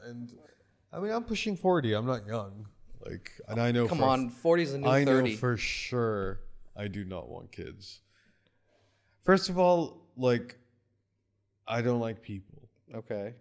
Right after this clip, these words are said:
Speaker 1: So I don't wanna create one.
Speaker 2: Okay. It's very
Speaker 1: Yeah.
Speaker 2: different because that's
Speaker 1: I
Speaker 2: a mini
Speaker 1: know.
Speaker 2: me. Yeah, that's a mine you.
Speaker 1: But I don't have that ego. I don't need to
Speaker 2: It's not
Speaker 1: cre-
Speaker 2: ego.
Speaker 1: Yeah, I don't need a mini me.
Speaker 2: Okay.
Speaker 1: You know? Uh,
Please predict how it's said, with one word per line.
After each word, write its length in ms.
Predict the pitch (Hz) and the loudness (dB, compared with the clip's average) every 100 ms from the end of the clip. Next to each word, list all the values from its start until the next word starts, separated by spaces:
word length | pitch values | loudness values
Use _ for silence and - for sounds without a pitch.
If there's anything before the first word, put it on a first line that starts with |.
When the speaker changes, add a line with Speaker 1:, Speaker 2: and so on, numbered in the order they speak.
| _ | _
Speaker 1:
So 680 | - - 110 104 104 98 92 - _ | -14 -4 -2 0 -4 -6 -10 -16 _
I 120 | 110 | -2
don't 100 | 120 | 2
wanna 160 | 123 117 | 2 -2
create 440 | - 110 101 95 80 | -6 -8 -8 -10 -14
one. 280 | 87 76 123 - | -20 -20 -18 -12
Speaker 2:
Okay. 440 | 120 120 104 113 123 - | -8 -4 -4 -6 -14 -20
It's 80 | 117 | -4
very 160 | 165 | 0
Speaker 1:
Yeah. 60 | 175 | 2
Speaker 2:
different 360 | 170 - 151 120 | 0 2 0 0
because 180 | 120 143 | -2 -2
that's 160 | 147 | 4
Speaker 1:
I 60 | 151 | 6
Speaker 2:
a 40 | |
mini 240 | 180 190 165 | 8 8 4
Speaker 1:
know. 60 | |
Speaker 2:
me. 200 | 139 131 - | 2 0 2
Yeah, 100 | 151 | 0
that's 160 | 175 | 2
a 60 | 196 | 0
mine 200 | 208 214 | 2 2
you. 280 | 175 123 127 | 0 -2 4
Speaker 1:
But 140 | 156 | 8
I 120 | 165 | 12
don't 200 | 196 202 | 10 8
have 200 | 180 175 | 4 2
that 180 | 151 143 | 4 2
ego. 400 | 143 147 123 110 | 2 0 0 2
I 120 | 113 | 0
don't 160 | 139 139 | 0 0
need 240 | 131 143 | -2 -4
to 340 | - 113 107 92 - _ - | -4 -6 -6 -10 -16 _ -20
Speaker 2:
It's 120 | - - 539 | -10 -2 4
not 100 | - | 8
Speaker 1:
cre- 120 | 139 | 10
Speaker 2:
ego. 580 | 139 170 147 117 127 208 208 | 8 8 6 8 6 2 -2
Speaker 1:
Yeah, 180 | 202 202 | 6 8
I 100 | 190 | 10
don't 140 | 240 254 | 8 8
need 160 | 277 | 4
a 60 | 170 | 4
mini 260 | 143 123 113 | 2 -2 -4
me. 300 | 104 98 104 _ _ _ | -6 -10 -14 _ _ _
Speaker 2:
Okay. 340 | 151 135 139 180 - | 2 4 4 0 -4
Speaker 1:
You 120 | 117 | 0
know? 320 | 117 120 135 - | 2 2 0 -4
Uh, 140 | 127 | -12